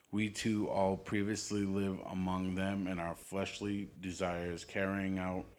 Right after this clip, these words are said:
inclinations of our flesh and thoughts, and we were by nature children under wrath.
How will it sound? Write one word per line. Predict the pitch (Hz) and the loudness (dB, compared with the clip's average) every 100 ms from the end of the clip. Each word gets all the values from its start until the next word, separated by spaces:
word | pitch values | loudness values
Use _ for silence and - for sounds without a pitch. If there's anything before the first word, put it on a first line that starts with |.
| _ _ - - - - - | _ _ -20 -20 -20 -20 -6
inclinations | 120 113 - 110 107 110 - 107 98 | 0 0 4 4 6 4 4 2 4
of | 98 | 4
our | 87 85 | 4 2
flesh | - 92 98 101 - | -2 2 2 2 0
and | 82 - | -2 2
thoughts, | 98 95 101 - | 4 4 4 -2
and | 92 90 | -2 2
we | 92 101 | 2 2
were | 90 90 90 | 2 2 2
by | 85 98 98 | 2 4 4
nature | 101 101 107 - 95 | 4 2 0 2 2
children | - - 110 107 110 104 | 2 2 4 4 0 2
under | 98 92 | 2 2
wrath. | 90 95 87 82 - | 4 4 4 0 -4